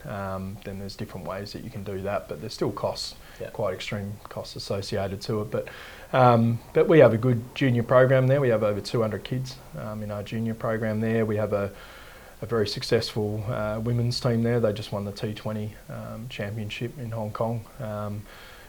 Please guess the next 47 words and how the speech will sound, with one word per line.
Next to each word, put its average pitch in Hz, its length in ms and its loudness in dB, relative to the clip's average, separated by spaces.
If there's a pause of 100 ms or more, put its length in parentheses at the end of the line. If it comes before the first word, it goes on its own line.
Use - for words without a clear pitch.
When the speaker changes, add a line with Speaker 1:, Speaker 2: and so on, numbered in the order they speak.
(120)
Speaker 1:
we've 107 120 -10
got 107 240 -2
the 123 60 -4
most 110 340 -2
number 107 320 2
of 107 200 -2
national 110 460 -6
players 107 560 -2
in 110 80 -4
Hong 110 240 -2
Kong 107 320 -4
at, 107 160 -6 (260)
at 113 140 -12
Kowloon 107 340 -6
Cricket 110 300 -8
Club, 113 300 -6 (120)
um, 107 460 -8
and 117 80 -4
we 117 100 -2
also 107 300 -2
host 104 380 -4
the, 98 200 -6 (100)
the 104 60 -8
Sixers. 104 540 -8 (460)
Um, 104 260 -8
so 107 140 -8
that's 101 200 -6
the - 80 -8
venue 101 360 -6
to 104 160 -10
where 98 160 -6
the, 98 260 -8
the 98 100 -10
Sixers 110 440 -10
is 98 140 -10
held, 104 260 -4
which 110 160 -10
will 104 80 -8
be 101 440 -6
on 104 180 -4
again 101 280 -6
this 104 220 -10
year, 107 280 -6
end 104 140 -8
of 98 100 -8
October. 107 480 -6
So, 104 300 -4